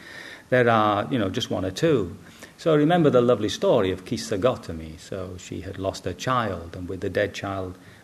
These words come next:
was looking around for somebody to bring it back to life or to do something for the dead child. And bringing it to the Buddha,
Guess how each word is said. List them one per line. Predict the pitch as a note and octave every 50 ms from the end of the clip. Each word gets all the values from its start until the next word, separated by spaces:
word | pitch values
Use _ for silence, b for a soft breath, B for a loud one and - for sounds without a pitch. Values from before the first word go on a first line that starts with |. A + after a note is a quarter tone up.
| B
was | - A2+ A2
looking | C3 B2+ - B2+ A2 A2
around | G#2 G#2 A#2+ C3 C3 A#2 A2
for | - A2+
somebody | - - A#2+ A2 G2+ F2 F#2
to | - - G#2
bring | F#2 G2 G#2 G2 F2+
it | G2 F2+
back | - F2 F2+ F2+
to | - -
life | F2+ F2+ G#2+ A#2+ A#2+ G2+ F2 -
or | -
to | - - F2+
do | F2+ G2
something | G2 - - F#2 F#2 - F#2+ F2+ F2+
for | F#2 - - B2+ B2+ B2 A2
the | F#2+ F#2+
dead | E2 F2+ F2+ F2
child. | - - F#2 F2+ F2 F2 F2 - - - _ B B B B B B B B B B B B B
And | B2 A2+ A2+ A#2 A2+ A2+ G#2+
bringing | B2 D3+ D#3+ D3+ C#3
it | C3+ C3 C3+ -
to | - A#2+
the | G#2+ G#2+
Buddha, | F2+ B2+ D3+ D#3 - G2 F2 E2+ F2 G2+ C3 D#3 D#3+ D#3